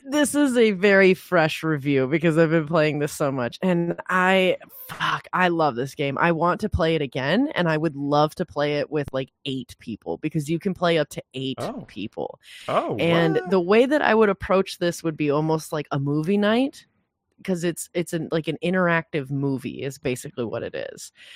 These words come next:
Speaker 2: Okay.
Speaker 1: Um, and the story is super good. You, like, follow this family who's moving from,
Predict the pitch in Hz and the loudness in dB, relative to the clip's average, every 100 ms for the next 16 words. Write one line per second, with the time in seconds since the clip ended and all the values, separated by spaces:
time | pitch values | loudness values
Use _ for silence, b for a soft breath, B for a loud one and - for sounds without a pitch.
0 | B B 123 147 143 139 160 156 - 226 | B B -2 0 0 0 -2 -2 -2 2
1 | 240 226 165 139 - - 240 247 226 151 | 4 4 0 -4 -8 -4 0 0 2 -2
2 | 120 175 196 196 156 123 180 202 196 - | -2 -4 0 0 0 0 0 4 2 2
3 | 170 170 214 233 - 175 170 170 175 180 | 2 2 2 0 0 -2 0 0 0 0
4 | 160 151 151 147 160 156 170 190 - 160 | -2 -2 -2 0 0 0 -2 -6 0 2
5 | 151 151 147 147 | 2 2 0 -2